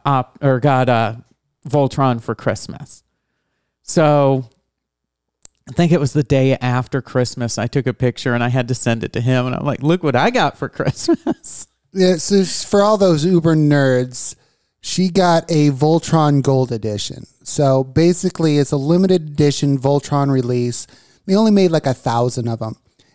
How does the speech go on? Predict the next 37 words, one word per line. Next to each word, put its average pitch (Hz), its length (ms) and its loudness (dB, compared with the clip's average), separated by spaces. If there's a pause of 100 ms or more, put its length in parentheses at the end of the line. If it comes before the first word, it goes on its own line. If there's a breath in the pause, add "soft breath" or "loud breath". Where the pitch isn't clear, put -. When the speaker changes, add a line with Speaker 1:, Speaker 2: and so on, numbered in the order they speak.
Speaker 2:
They're 170 200 2
outrageously 175 600 0
expensive, 135 520 -2
made 135 300 0
of 127 140 0
all 143 280 2
die 135 260 0
cast, 113 640 -6 (340 soft breath)
and 165 140 0
they're, 185 80 4
like, 175 160 0
fourteen 190 840 -2
inches 151 420 -2
tall 117 600 -4
when 123 220 -2
Speaker 1:
Oh, 120 40 -2
Speaker 2:
assembled. 117 240 0
Speaker 1:
he's 104 140 -6
humongous. 113 680 -6
Speaker 2:
They're 143 140 2
fucking 156 380 -2
huge. 120 320 -2
They're 131 200 -2
well 170 320 2
over 143 200 0
a 131 60 -2
foot - 260 -6
tall. 110 160 -6
Speaker 1:
Shit, - 440 -2
the 170 120 0
sword 220 480 0
that 202 120 0
he 165 120 2
carries 143 500 0
is, 139 200 -4 (280)
is 151 240 -2
probably 190 640 0